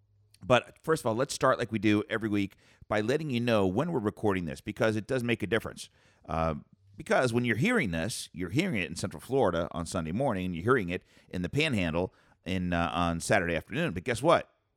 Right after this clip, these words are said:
We're not doing it live, because I'm not gonna get up on a Sunday morning. Well, I get up early anyway, but I'm not gonna get up and do this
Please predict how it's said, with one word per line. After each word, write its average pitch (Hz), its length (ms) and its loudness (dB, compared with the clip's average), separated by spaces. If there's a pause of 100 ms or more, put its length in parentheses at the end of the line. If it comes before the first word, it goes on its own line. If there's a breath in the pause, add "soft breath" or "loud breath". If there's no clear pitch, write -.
(300)
We're 101 220 0
not 143 160 -2
doing 113 240 2
it 78 80 -10
live, 80 480 -2 (200)
because 95 380 -2
I'm 135 200 -2
not 117 180 -2
gonna 104 200 -6
get 101 220 -4
up 101 140 -2
on 95 60 -10
a 92 40 -6
Sunday 92 260 -2
morning. 98 360 0
Well, 151 140 -6
I 127 60 -6
get 82 120 -10
up 78 140 -10
early 76 180 -4
anyway, 80 260 -4
but 90 120 0
I'm 101 60 0
not 101 140 0
gonna 90 120 -8
get 90 140 -2
up - 80 -8
and 87 120 -8
do 82 160 -4
this - 400 0